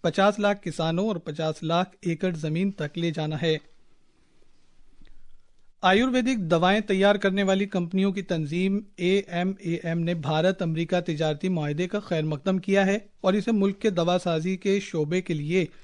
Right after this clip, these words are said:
एक मुस्बत और इस्तेहकाम लाने वाली पेशरफ्त करार दिया है। सहाफियों से गुफ्तगू करते हुए एएमएएम के सदर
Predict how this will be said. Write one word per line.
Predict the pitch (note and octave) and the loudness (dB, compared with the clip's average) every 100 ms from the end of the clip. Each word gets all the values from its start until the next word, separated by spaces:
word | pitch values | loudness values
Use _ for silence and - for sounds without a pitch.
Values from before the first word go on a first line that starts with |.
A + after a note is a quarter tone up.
| - - | -12 -4
एक | F#3 | 0
मुस्बत | F#3+ F#3+ G3+ A#3 | 2 4 2 2
और | A3+ F#3 | 2 0
इस्तेहकाम | - E3+ D#3 E3+ F#3 | -2 -4 0 0 0
लाने | E3+ D#3+ F3 | 0 0 2
वाली | F3+ F#3+ G3+ | 0 0 -2
पेशरफ्त | D#3+ D3 E3+ F3+ | -4 -2 -4 -4
करार | - E3 D3+ | -2 0 0
दिया | D3 E3+ | 0 0
है। | F3 D#3 - _ _ - - - - | 2 0 -2 _ _ -20 -20 -20 -20
सहाफियों | - F#3 F#3 F#3 A3+ A#3+ | -2 0 0 2 4 4
से | A#3 A#3 | 2 0
गुफ्तगू | F#3 E3 F3+ G3 | -4 -4 -2 0
करते | F#3+ F3+ G3+ | 0 0 2
हुए | F#3 G3+ | 4 2
एएमएएम | C4+ G3 F#3 F#3+ F#3 F#3 G3 F#3 F3 F3 F3+ | 0 -2 0 0 0 -2 -2 -2 0 0 0
के | F3 | -2
सदर | - F3+ F3+ E3 | 0 0 2 0